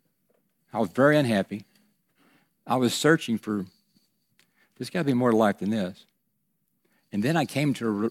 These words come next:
a realization by talking to another friend of mine who had become a Christian the day before. I came to the realization that I knew about God, but I didn't know God. That if you gave me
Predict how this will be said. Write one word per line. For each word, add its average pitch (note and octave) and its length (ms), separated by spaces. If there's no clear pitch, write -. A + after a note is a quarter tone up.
a G2 120
realization B2 680
by G2+ 120
talking A#2+ 400
to A#2 160
another A2 240
friend A#2+ 260
of F#2 60
mine F#2 220
who G#2+ 60
had F2+ 120
become G#2+ 260
a F2+ 40
Christian G#2+ 340
the F#2 40
day G2+ 120
before. F#2+ 320
I E3+ 60
came G#3 260
to C3+ 60
the A2+ 60
realization C3+ 720
that A#2+ 160
I A#2 120
knew C#3 420
about C3 540
God, F2+ 440
but A#2 120
I G#2+ 40
didn't G#2+ 360
know A#2+ 180
God. D2+ 320
That A2+ 60
if G#2+ 80
you C3 80
gave D3+ 240
me C3+ 420